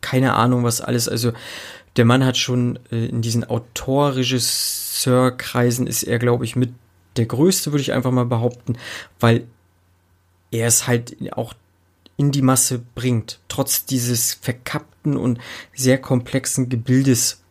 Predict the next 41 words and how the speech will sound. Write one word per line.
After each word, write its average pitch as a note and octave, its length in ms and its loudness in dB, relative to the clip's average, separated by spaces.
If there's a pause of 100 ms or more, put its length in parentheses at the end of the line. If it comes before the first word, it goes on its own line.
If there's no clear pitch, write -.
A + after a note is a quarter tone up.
(160)
so B2 140 -8
seine, A#2 480 4
seiner A#2 280 2
ganzen A#2 300 0
Filme, C3 400 4
so. A#2 260 -6
Ob - 180 -8
das B2 180 0
jetzt - 220 -4
ein B2 100 0
Memento A#2+ 560 2
ist A#2 240 0
oder A#2 260 2
halt A2+ 260 -2
auch G#2+ 200 -4 (380)
ein B2 60 0
Interstellar A#2 880 0
oder A#2 180 0
so, A#2 160 -2
das A2+ 160 -2
ist - 320 -2 (580)
eigentlich C3 460 0
nicht A#2+ 200 0
massentauglich, B2 680 2
aber A2+ 160 4
er A2+ 100 2
schafft's - 360 -2
halt A#2+ 120 0
trotzdem, A#2 440 -4 (460)
diese B2 200 4
Filme A#2+ 340 4
breit A#2 320 2
in A2 80 -6
die A2+ 80 0
Masse A2 300 -2
zu A#2+ 240 -8 (420)
bringen. A2 320 -2 (560)
So, - 160 -8
und A#2 160 -2
das, - 280 2
äh, A#2+ 340 2